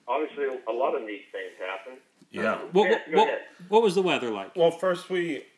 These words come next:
Speaker 2: I, I was, I came up on a Tuesday in the evening. You had finished up with a trip,
Speaker 1: That's right.
Speaker 2: and, and we went out for,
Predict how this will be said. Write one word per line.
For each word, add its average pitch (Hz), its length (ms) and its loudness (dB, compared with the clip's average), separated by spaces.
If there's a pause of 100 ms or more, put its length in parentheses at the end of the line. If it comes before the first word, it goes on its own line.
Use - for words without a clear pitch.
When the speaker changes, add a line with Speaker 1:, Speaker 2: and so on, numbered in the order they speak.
(320)
Speaker 2:
I, 165 180 0
I 139 160 4
was, 131 340 -8
I 113 140 -2
came 107 300 -2
up 98 180 -4
on 92 160 -4
a 82 300 -8 (240)
Tuesday 113 440 -4
in 90 100 -8
the 95 80 -8
evening. 90 320 -10
You 101 100 -8
had 101 120 -10
finished 104 380 -8
up 98 160 -4
with 92 100 -12
a - 40 -14
trip, 101 320 -6
Speaker 1:
That's - 120 -8
right. 87 160 -12
Speaker 2:
and, 101 140 -6
and 95 60 -8
we 117 100 -2
went 110 200 -2
out 98 300 -2
for, 95 360 -8